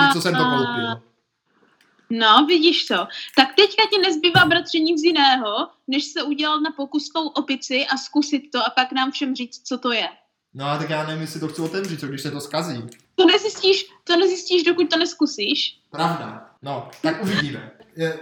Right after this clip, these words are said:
Speaker 1: podle, takže kdybych měl zhodnotit svoje nákupy, tak
Speaker 2: Ano.
Speaker 1: až na šílené, eh, t-, eh, šílený Kaufland plný důchodců, nakupování v tom speciálním obchodě rozhodně stálo za to.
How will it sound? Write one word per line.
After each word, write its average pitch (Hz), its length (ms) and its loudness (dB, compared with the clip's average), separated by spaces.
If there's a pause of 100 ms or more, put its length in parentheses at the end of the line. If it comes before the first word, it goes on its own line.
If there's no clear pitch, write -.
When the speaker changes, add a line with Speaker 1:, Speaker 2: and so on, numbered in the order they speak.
Speaker 1:
podle, 277 360 0
takže 214 220 -4
kdybych 302 240 0
měl 311 160 0
zhodnotit 262 520 0
svoje 240 340 -2
nákupy, 151 880 0 (340)
tak 214 240 4
Speaker 2:
Ano. 208 200 4
Speaker 1:
až 196 140 2
na 165 300 -2
šílené, 240 880 -4 (180)
eh, 147 420 -2
t-, - 60 -2 (300)
eh, 156 40 0
šílený 226 460 -4
Kaufland 202 500 0
plný 214 200 -2
důchodců, 165 840 -2 (180)
nakupování 233 1000 0
v - 120 -14
tom 131 300 -4
speciálním 196 720 0
obchodě 175 420 0 (140)
rozhodně 202 480 2
stálo 165 360 -2
za 113 160 -6
to. 127 480 -4